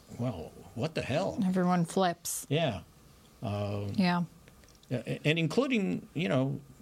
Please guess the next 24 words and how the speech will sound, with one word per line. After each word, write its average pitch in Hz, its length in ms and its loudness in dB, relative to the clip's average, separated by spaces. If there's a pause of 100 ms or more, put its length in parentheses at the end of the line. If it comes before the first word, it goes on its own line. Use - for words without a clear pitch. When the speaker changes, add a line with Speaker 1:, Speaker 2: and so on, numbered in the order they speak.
(220)
Speaker 1:
many 156 560 2
members 139 460 4
in 139 100 4
the 127 60 4
media, 135 480 0
too. - 280 -2 (540)
You 113 140 0
know, 113 120 0
everything 143 540 2
was, 135 480 -2
uh, - 120 -4 (200)
great. 110 440 2 (520)
And 107 180 -2
then 123 180 2
you 113 120 2
lose, 131 580 2
and 107 140 0
it's 104 160 -4
like, 107 240 -4
"Well, 165 240 0
what - 180 -2
are 240 60 2
they 120 180 -2
doing?" 233 460 0